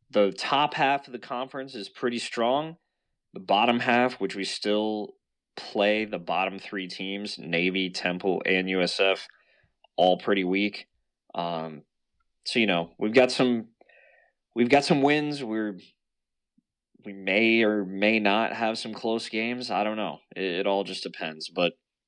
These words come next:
the goal remains the same, conference championship,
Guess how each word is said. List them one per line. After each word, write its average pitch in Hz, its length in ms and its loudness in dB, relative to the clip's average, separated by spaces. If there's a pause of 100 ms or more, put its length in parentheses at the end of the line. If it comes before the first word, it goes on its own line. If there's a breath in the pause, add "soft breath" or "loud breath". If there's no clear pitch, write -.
(140)
the 107 80 2
goal 147 320 8
remains 131 360 0
the 113 80 -6
same, 131 580 -2
conference 113 380 -6
championship, 107 840 -4